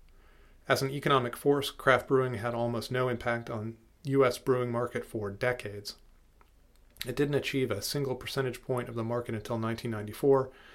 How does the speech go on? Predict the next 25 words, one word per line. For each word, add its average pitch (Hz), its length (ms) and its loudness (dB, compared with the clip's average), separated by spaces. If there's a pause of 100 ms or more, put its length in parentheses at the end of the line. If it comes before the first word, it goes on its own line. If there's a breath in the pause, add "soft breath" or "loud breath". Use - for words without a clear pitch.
(220 loud breath)
and 123 140 0
by 113 140 4
the 123 80 2
end 135 100 2
of 127 60 4
the 110 60 -4
century 120 340 -2
was 107 120 -2
still 135 220 2
around 107 220 0
three 117 200 -2
percent. 104 460 -6 (1040 soft breath)
Meanwhile, 143 320 6
domestic - 480 -6
beer 117 420 0
steamed 151 440 0
along, 113 460 0
holding 131 300 2
steady 120 320 2
around 107 300 0
two 135 140 0
hundred 117 260 -4
million 110 300 -4
barrels 104 320 -4
annually. 104 480 -10